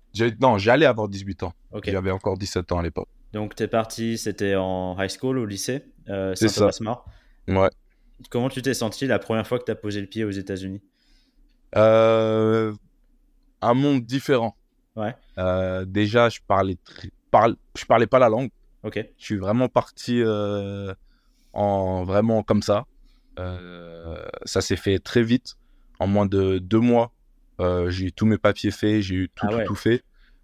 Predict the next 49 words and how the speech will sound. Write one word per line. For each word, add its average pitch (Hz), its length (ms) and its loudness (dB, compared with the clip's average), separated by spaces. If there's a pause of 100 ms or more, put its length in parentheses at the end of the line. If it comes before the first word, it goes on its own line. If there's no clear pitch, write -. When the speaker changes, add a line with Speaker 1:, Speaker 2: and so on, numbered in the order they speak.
Speaker 1:
Donc, 95 240 -4
euh, 92 580 2
ça 92 120 -4
s'est 95 120 -6
vraiment 101 300 0
fait 107 300 0 (360)
très, 117 200 0
très - 160 -4
rapidement. 107 580 0 (600)
Euh, 92 580 2
et 90 100 -4
du 95 140 -8
coup, - 140 -6
c'est 117 120 0
vrai 123 140 6
qu'au 110 140 -2
début, 101 300 0
bah, 104 220 4
la 104 120 2
barrière 110 300 2
de 110 120 -4
la 107 140 0
langue 117 400 0 (760)
a 95 140 0
fait 113 220 0
que, 113 240 2
bah, 95 420 0
j'étais 95 240 -6
plus 107 260 -2
un 98 80 2
peu 107 140 -2
dans 98 100 2
mon 101 180 2
coin 117 760 4 (420)
ou 101 180 2
autre. 143 220 4 (260)
Mais, 104 240 2
euh, 95 460 2
après, 104 300 0
une 104 100 0
fois 107 160 -2
que 104 60 0
j'ai 95 100 -4
commencé 98 380 -2
à 95 120 0
prendre 107 300 -2
mes 107 100 2
marques, 107 600 2
euh, 92 300 -4